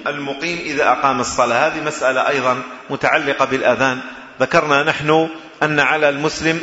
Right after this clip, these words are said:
أن يجيب المؤذن، فهل يجيب المقيم؟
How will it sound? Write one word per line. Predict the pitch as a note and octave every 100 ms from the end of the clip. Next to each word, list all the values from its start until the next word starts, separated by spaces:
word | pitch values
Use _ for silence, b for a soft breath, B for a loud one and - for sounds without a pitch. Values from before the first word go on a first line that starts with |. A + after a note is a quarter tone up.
| D3
أن | C#3+
يجيب | C#3+ D3 D3
المؤذن، | C3 B2+ B2+ A2 A2+ A2+
فهل | A2 D3+ F3 F3+
يجيب | D3+ C3+ D3+ C3+
المقيم؟ | C3 A#2+ A2+ B2 A2+ A2+